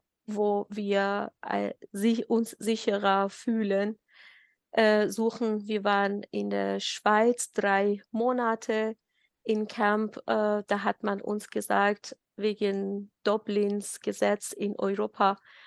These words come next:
müssen wir wieder zurück nach Italien gehen. Aber das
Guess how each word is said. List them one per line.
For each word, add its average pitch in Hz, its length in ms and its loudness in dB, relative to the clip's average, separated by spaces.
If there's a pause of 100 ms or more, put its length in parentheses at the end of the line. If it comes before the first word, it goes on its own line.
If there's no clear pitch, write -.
(120)
müssen 247 320 2
wir 196 240 2
wieder 196 320 0
zurück - 400 -4
nach 190 220 -4
Italien 190 800 0
gehen. 185 400 -4 (440)
Aber 202 340 2
das - 540 -2